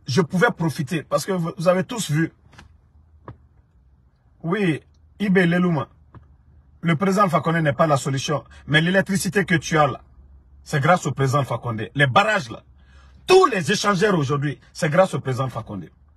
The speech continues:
Le projet Simandou, c'est Simandou en principe. Si c'est voyou là, si c'est voyou là, je dis bien. Ne noie-,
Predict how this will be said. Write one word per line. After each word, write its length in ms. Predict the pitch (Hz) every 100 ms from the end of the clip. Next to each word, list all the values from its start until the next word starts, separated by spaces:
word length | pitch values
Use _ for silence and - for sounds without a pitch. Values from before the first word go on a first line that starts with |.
| _ _ _ - -
Le 160 | 180 208
projet 400 | - 302 285 294
Simandou, 580 | - 190 170 165 185 - _
c'est 220 | - 190
Simandou 560 | - 220 208 214 208 190
en 120 | -
principe. 420 | 139 185 180 190 - _ _ _ _ _ _ _ _
Si 240 | - 233 233
c'est 140 | 180
voyou 480 | 143 107 196 202 202
là, 160 | 139 - - - - - -
si 240 | - - 247
c'est 140 | 180
voyou 440 | 139 - 185 180 156
là, 120 | 110
je 120 | 160
dis 140 | 160
bien. 200 | 139 127 - _ _ _ _ _ _ - _ _ _ _ - - _ _ _ _ _ _ _ _ _ _ _ _ _ _ _ _ _ _ _ _ _ _ _ _ _ _ - _ _ _ -
Ne 180 | 139
noie-, 320 | 127 139 139